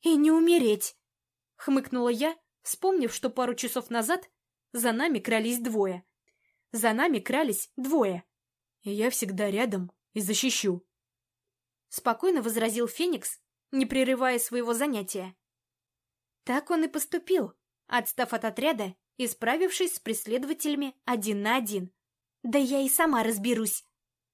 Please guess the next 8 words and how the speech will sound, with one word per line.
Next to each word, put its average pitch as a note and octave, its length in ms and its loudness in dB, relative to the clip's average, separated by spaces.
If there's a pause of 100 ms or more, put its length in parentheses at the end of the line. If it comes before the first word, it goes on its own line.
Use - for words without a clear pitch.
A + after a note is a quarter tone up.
(760)
тоже F4 240 4
шикнула A3+ 460 -2
едва G#3 340 -2
слышно. F#3+ 500 -4 (640)
«За G#3 200 -4
нами A3+ 240 0
по A3 140 -10
пятам A#3 500 -2